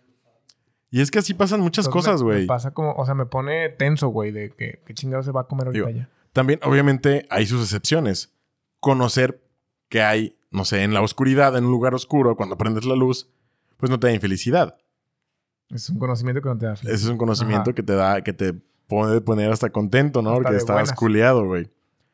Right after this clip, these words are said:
Speaker 1: Pero en términos generales es esto, güey. Como cono-, a saber mucho de, de economía, pues puede hacer a lo mejor que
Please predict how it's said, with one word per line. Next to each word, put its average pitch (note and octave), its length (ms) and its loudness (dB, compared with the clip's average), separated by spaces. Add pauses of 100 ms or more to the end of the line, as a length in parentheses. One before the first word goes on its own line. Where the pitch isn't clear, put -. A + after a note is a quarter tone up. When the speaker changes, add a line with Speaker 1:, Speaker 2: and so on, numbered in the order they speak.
(320)
Speaker 1:
Pero F3+ 380 2
en C#3+ 140 0
términos F3 360 2
generales D3 640 0
es A#2+ 120 -4
esto, D3 260 -2
güey. F#2+ 260 -2 (600)
Como A2+ 600 0 (720)
cono-, B2+ 340 0
a A#2 140 0
saber B2 320 2
mucho C#3+ 400 2
de, G#2 520 2
de G2+ 760 0
economía, B2 680 0
pues C3 140 -4
puede A#2+ 200 2
hacer A#2+ 220 0
a B2+ 40 0
lo B2+ 80 -2
mejor A2 340 -4
que A2 360 0